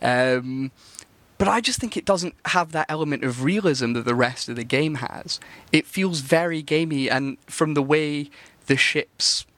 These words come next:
move and interact with each other to, uh, the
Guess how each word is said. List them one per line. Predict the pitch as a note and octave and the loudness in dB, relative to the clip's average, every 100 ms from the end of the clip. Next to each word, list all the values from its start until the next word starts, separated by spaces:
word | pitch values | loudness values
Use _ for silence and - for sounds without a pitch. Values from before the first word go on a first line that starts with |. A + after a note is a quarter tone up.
| _ _ | _ _
move | A#2+ B2+ D3 D3+ D3+ D3 C#3 | -2 2 4 4 2 0 -2
and | B2+ | -2
interact | B2+ - B2+ C3 - | -2 2 2 0 -6
with | C#3 | -10
each | C3+ - | -8 -2
other | C#3 C3+ C3+ C3 | -2 0 -4 -4
to, | - C#3 - | -4 -4 -4
uh, | - - - | -12 -12 -16
the | C#3+ C3+ C3 | 0 2 2